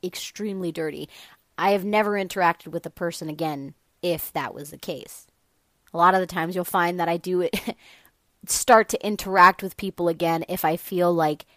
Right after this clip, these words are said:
they didn't actually do me wrong, that it was mutual on both sides. I fucked up, they fucked up, we fucked up. It was a group fuck up project.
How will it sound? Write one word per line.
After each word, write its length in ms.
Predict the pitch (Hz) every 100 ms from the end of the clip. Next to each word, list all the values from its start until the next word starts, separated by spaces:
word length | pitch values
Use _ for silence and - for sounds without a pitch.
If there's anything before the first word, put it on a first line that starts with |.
| -
they 220 | 170 185
didn't 300 | 185 175 165 -
actually 380 | 151 165 180
do 140 | 175 175
me 120 | 185
wrong, 280 | 208 320 175
that 100 | 139
it 80 | -
was 160 | 165
mutual 360 | 156 160 - 180
on 180 | 170 165
both 200 | 165 170
sides. 320 | 254 214 -
I 160 | - -
fucked 280 | - 175 196
up, 160 | 185
they 140 | 160 165
fucked 300 | - 170 180
up, 180 | 175
we 80 | 180
fucked 320 | 175 180 175
up. 160 | 190 175
It 40 |
was 140 | 165 160
a 40 |
group 280 | 156 185 180
fuck 200 | 175 170
up 100 | -
project. 500 | - 143 - - -